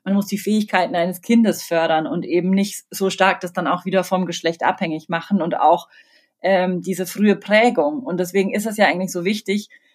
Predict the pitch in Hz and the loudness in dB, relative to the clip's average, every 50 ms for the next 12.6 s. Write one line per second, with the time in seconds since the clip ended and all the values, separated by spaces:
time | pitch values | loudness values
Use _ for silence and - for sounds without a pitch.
0 | _ _ - 185 180 190 180 190 190 180 175 - - 185 185 180 175 175 175 180 | _ _ -10 -8 -4 -2 -2 -2 -2 -2 -4 -4 -2 -2 0 0 0 -2 -2 -4
1 | 175 180 180 185 185 196 220 247 247 - - 185 190 196 202 202 202 - - - | -4 -2 -2 -2 0 0 0 0 -2 0 2 4 6 6 6 4 0 -6 -14 -20
2 | - - 180 180 185 196 185 185 180 170 175 - _ _ - 180 190 - 208 208 | -6 -4 -4 -4 -2 -2 -2 -2 -2 -6 -8 -14 _ _ -8 -2 0 0 0 0
3 | - 202 190 175 170 170 165 170 170 - - 247 269 294 269 202 202 202 - 165 | -2 -2 -2 -2 -2 -4 -4 -6 -6 -4 0 2 4 4 4 2 0 0 -2 -2
4 | 160 143 127 160 170 - - 208 226 220 - 220 208 - 208 202 190 190 - 175 | -2 -2 -2 -2 -2 0 0 0 0 -2 -2 -4 -2 0 2 0 0 0 -4 -6
5 | 175 - 175 180 180 185 185 185 - 180 165 - 156 175 175 - - 180 175 143 | 0 2 4 4 4 2 0 -2 -2 -2 0 0 0 0 -2 -2 -4 -6 -4 -4
6 | - 175 190 175 175 185 170 170 170 - - 202 190 - - 165 170 - 180 170 | -4 -4 -2 -2 -2 -2 -2 -2 -4 0 2 2 2 2 0 -4 -4 -2 -2 -2
7 | 165 156 147 - - - - 160 156 127 - - - _ - 165 160 - - - | 0 -2 -2 -2 -4 -6 -6 -8 -10 -10 -10 -14 -18 _ -10 -10 -10 -6 -4 -4
8 | 127 156 151 - 165 156 170 - - 151 147 135 - - 175 170 170 170 - 175 | -4 -4 -2 0 0 0 0 0 -4 -6 -6 -6 -8 -8 -4 -2 -2 -2 0 -2
9 | 170 175 170 165 185 180 190 - - 165 175 - - - - - _ _ _ - | -2 0 0 0 0 2 2 4 4 4 4 2 0 -8 -20 -20 _ _ _ -6
10 | - 202 202 - 214 196 180 180 175 - - 208 233 220 170 180 180 170 156 160 | -4 -4 -2 0 0 0 0 0 -2 -2 -2 -2 0 2 2 2 2 2 0 -4
11 | 165 - 233 262 247 - 196 - 170 160 - - - 254 240 226 208 196 196 - | -2 -4 -4 -4 -4 -6 -2 -2 -2 -2 -4 -2 -2 0 2 4 4 2 2 -2
12 | - 196 - - - 277 254 247 269 277 - | -8 -12 -10 -4 -2 0 2 2 2 0 -4